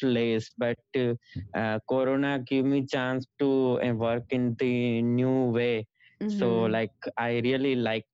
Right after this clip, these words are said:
Speaker 1: it, and I'm
Speaker 2: <laughs>
Speaker 1: really thankful to our organization also.
Speaker 2: Yeah, you can, you can see how lucky I was when I was working for the company that I got to work from home all of the time with my dog. <laughs>
Speaker 1: Yeah,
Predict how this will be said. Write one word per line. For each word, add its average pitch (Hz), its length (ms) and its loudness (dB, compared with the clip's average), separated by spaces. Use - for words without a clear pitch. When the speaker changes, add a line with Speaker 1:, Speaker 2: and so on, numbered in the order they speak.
Speaker 1:
it, 139 100 -4
and 123 220 2
I'm 117 160 2
Speaker 2:
<laughs> 120 80 0
Speaker 1:
really 127 240 2
thankful 120 400 -2
to 139 120 0
our 117 100 0
organization 113 840 0
also. 101 400 -4
Speaker 2:
Yeah, 214 160 2
you 208 120 -2
can, 190 340 -2
you 214 100 -2
can 196 200 -2
see 196 200 0
how 190 100 2
lucky 185 240 0
I 175 300 2
was 160 360 -2
when 170 160 -2
I 160 120 -2
was 165 220 -4
working 151 560 -4
for 165 180 -2
the 160 140 -6
company 151 580 -4
that 143 180 -4
I 139 140 -2
got 190 220 -4
to 170 100 -2
work 135 200 -4
from 165 120 -2
home 151 420 -4
all 151 240 -2
of 139 120 -4
the 165 40 -4
time 143 480 -4
with 160 180 -8
my 156 80 -2
dog. 147 380 -2
<laughs> 285 1080 -4
Speaker 1:
Yeah, 131 180 0